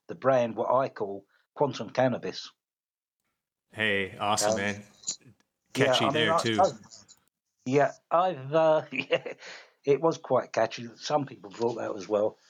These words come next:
Speaker 1: Um, I've smoked cannabis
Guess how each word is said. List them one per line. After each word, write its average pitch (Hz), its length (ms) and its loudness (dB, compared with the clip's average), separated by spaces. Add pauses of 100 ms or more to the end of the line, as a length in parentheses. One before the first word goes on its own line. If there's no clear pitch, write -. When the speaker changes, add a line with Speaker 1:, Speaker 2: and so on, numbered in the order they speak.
(220)
Speaker 1:
Um, 131 360 2 (1600)
I've 170 140 2
smoked 185 340 0
cannabis 143 500 -4